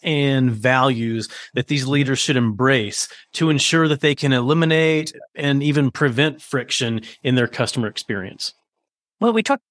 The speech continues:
Speaker 2: about one a little bit earlier. It's, it's well worth, uh, repeating, which is deal with your customers directly. Find out what is
Speaker 1: Yeah.
Speaker 2: going on directly. Don't just read reports. Don't just look at Net Promoter Score or customer effort score or C sat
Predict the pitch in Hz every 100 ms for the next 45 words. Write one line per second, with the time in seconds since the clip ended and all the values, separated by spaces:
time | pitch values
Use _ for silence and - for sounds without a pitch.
0 | _ 220 214 190 175 160 180 156 143 120
1 | - 135 151 170 151 147 139 - - 143
2 | 143 - 143 131 131 139 - - 147 135
3 | - _ - 139 160 185 180 165 143 143
4 | 143 131 139 131 131 117 104 - - _
5 | 160 165 151 143 143 135 131 - - 127
6 | 110 131 131 131 127 123 113 110 - 113
7 | - 160 190 165 156 - _ _ _ _
8 | _ _ - 135 147 143 135 - 131 123
9 | 156 165 170 156 156 151 139 143 147 -
10 | 139 135 139 131 - 139 139 139 143 135
11 | 143 - 156 147 151 135 147 - 143 139
12 | 135 143 143 - 151 139 156 143